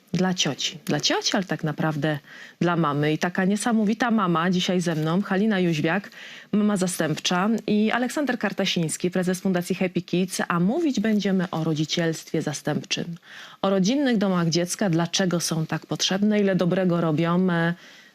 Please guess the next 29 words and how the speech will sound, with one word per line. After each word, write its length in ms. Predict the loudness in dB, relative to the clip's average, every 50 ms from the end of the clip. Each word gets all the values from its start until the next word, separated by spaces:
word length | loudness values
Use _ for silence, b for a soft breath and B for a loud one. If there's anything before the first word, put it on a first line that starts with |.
| B -2
no 60 | 0
i 40 | 0
może 220 | 2 0 0 0
kogoś 260 | 0 2 2 2 0
z 80 | 0 -2
państwa 440 | 0 0 0 0 -2 -4 -2 0 0
namówimy, 640 | 2 2 2 2 2 2 2 2 2 2 0 0
by 240 | 0 0 -2 -2 -2 -2
przemyślał 760 | -2 -2 0 0 0 0 0 0 0 -2 -2 -2 -2 -4 -4
to, 160 | -4 -6 -8
co 240 | -6 -6 -6 -6 -6 -4
robi 320 | -4 -2 0 0 0 0
w 60 | 2
życiu 280 | 0 0 0 0 0 0
i 40 | 0
może 240 | 0 0 0 -2 -4 -6 -8 -12
chciał 360 | -14 -6 -4 -2 -2 -2 -2 -4 B B B B B B B B B
zostać 460 | -2 -2 0 -2 -2 -2 -4 -4 -2 -2
takim 300 | -4 -2 0 0 0 0
właśnie 320 | 0 -2 0 0 0 0
rodzicem, 640 | 2 0 0 0 -2 -2 -2 0 0 2 2 2 2
e, 240 | 2 2 2 0 0 0
albo 260 | -2 0 0 0 -2 -4 -6 -14 -20 -20 _ -20 -20 -20
chciałby 420 | -20 -8 -4 -4 -2 0 -2 -2 -4 -6 _ _ _
pomóc 380 | -4 -2 0 2 2 0 0 -4
w 40 | -4
tym 180 | -2 0 0
rodzicielstwie 600 | 2 2 2 0 0 0 0 0 0 0 0 0
zastępczym. 640 | 0 0 0 0 0 0 0 0 0 0 0 0